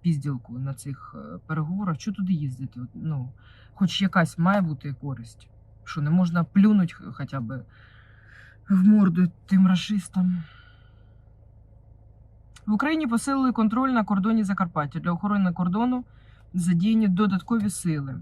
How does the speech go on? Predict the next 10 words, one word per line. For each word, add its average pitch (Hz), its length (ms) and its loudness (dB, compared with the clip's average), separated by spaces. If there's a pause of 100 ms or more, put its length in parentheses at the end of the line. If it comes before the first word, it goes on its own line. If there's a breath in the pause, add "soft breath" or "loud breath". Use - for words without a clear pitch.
Чи - 160 -4
є 220 220 2
нова 180 240 0
загроза 196 520 0
нашим 170 360 0 (120)
кордонам? 156 580 -4 (2000 soft breath)
Чи - 200 -4
є 196 280 2
нова 180 280 0
загроза 175 640 -2